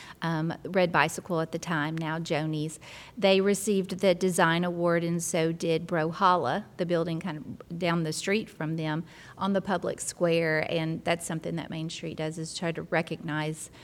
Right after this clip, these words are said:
business owners that put their own money into their buildings. So many of these business owners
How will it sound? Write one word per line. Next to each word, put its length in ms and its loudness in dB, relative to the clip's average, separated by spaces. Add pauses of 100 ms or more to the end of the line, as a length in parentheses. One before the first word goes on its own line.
(200)
business 400 4
owners 420 0
that 200 -2
put 180 0
their 220 0
own 320 -2
money 440 -2 (300)
into 760 0
their 200 2
buildings. 480 0
So 320 8
many 280 6
of 80 0
these 180 0
business 380 -2
owners 560 -2